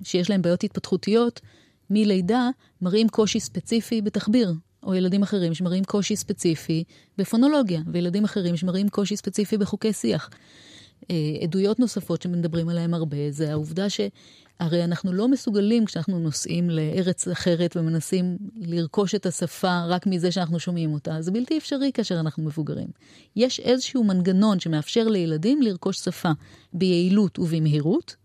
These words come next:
שמאפשר להם רק מחשיפה לשפה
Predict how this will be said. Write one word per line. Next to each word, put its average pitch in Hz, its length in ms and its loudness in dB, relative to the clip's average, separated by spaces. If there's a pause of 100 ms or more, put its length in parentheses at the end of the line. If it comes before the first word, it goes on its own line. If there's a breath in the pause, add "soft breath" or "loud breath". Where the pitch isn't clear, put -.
(460 soft breath)
שמאפשר 202 400 -4
להם 277 260 0 (340)
רק 226 240 -2
מחשיפה 285 720 -2
לשפה 262 520 -2